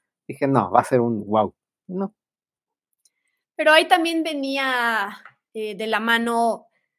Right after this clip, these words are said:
Speaker 2: como que el rechazo que tiene mucha gente de ver una cara diferente a un personaje tan emblemático. Es como Harrison Ford es Harso-, Han Solo, perdón, Han Solo es,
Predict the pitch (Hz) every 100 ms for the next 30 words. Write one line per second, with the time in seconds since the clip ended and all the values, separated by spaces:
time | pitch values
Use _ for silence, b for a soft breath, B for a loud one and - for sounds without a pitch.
0 | _ - 220 214 214 226 226 233 226 247
1 | 226 254 226 214 202 196 - 220 220 214
2 | 214 214 214 208 214 240 240 240 233 233
3 | 226 233 214 202 202 226 233 226 240 233
4 | 226 220 226 214 208 202 214 208 214 190
5 | 202 202 220 208 185 - 196 180 180 185
6 | 180 190 180 - 123 131 - 208 175 208
7 | 220 208 190 208 202 214 202 - 202 -
8 | 208 208 202 190 - 233 233 - B B
9 | B 269 269 262 - 262 262 254 254 -